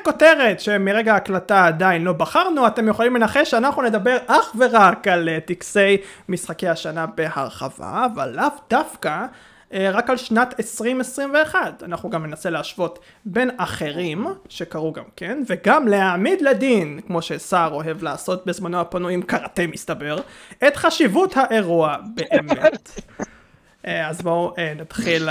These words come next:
חבר'ס. אה, אז אתמול, שזה יוצא יום שישי בערב, אה, קונה פאנל כאן, אתם יודעים עכשיו מתי אנחנו מקליטים.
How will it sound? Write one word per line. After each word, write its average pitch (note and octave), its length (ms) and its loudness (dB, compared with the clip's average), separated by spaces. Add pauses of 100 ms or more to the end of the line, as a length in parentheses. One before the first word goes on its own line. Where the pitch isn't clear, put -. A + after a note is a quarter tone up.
חבר'ס. - 840 -6
אה, D#3+ 220 -6 (380)
אז - 160 0
אתמול, G#3+ 640 2
שזה F3+ 220 -6
יוצא G3 600 0 (180)
יום F3+ 160 -4
שישי F#3 320 -6
בערב, D#3+ 420 -10 (580)
אה, E3 260 0
קונה A#3+ 260 2
פאנל A3+ 600 2
כאן, G#3 180 4
אתם F#3 160 2
יודעים F#3 180 2
עכשיו F3 180 -2
מתי D#3 180 -4
אנחנו D3 200 -8
מקליטים. - 440 -12